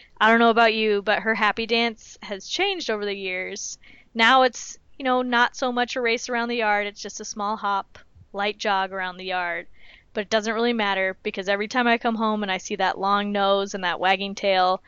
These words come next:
whatever kind of day I had, it just melts away. In your case, Jessica, <laughs> you are greeted by a much younger, more boisterous presence, one could say. I like to think of him as an elephant in golden retriever form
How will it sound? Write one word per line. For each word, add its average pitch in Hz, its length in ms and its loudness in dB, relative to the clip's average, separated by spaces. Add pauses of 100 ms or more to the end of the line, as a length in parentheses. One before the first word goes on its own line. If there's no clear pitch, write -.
(220)
whatever 233 480 4
kind 233 200 2
of 208 100 0
day 196 160 4
I 196 100 6
had, 185 540 0 (280)
it 196 80 -6
just - 240 -10
melts - 560 -8
away. 190 520 -8 (680)
In 294 80 -2
your 480 160 4
case, - 680 0 (440)
Jessica, 240 460 -4 (600)
<laughs> - 640 -14
you 359 180 -2
are 349 160 6
greeted 277 380 -4
by 233 180 2
a 233 160 0
much 240 380 -6
younger, 233 500 -6 (460)
more 247 460 -6 (100)
boisterous 226 840 -4 (140)
presence, 233 640 -4
one 226 240 -6
could 214 220 -8
say. 220 460 -2 (420)
I 233 80 0
like 240 240 -2
to 247 80 -6
think 220 180 -4
of 208 80 -2
him 202 160 -4
as 196 180 -4
an 190 120 -10
elephant 202 560 -2
in 196 160 -10
golden 190 280 -6
retriever 202 460 -2
form 208 580 -2